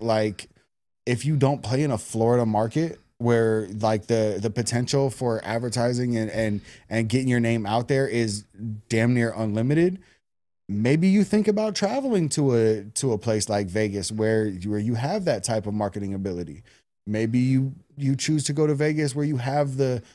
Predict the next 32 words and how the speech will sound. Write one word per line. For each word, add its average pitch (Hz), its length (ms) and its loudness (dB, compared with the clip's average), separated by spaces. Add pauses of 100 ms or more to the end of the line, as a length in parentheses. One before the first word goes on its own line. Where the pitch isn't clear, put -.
(140)
the 127 100 0
visibility 165 640 2
where 131 160 0
you 120 160 0
don't 113 240 -2
get 104 240 -2
somewhere 101 380 -2
else. 67 240 -8 (360)
Think 180 180 2
about 107 280 0
it. - 180 -14
It's 107 300 -8
only 123 340 2
one 170 280 2
game. 165 440 0
You 127 140 -2
make 127 260 2
a 120 80 -2
couple 139 380 0
of, 139 260 -2
man, 127 300 -2
a 107 60 -6
couple 165 280 0
of 151 80 0
seventy-nine 160 500 0
dollar 139 220 2
Spirit 139 340 -2
tickets 120 300 -4
ain't 110 140 -2
never 107 160 0
broke 104 240 -2
nobody. 107 420 -2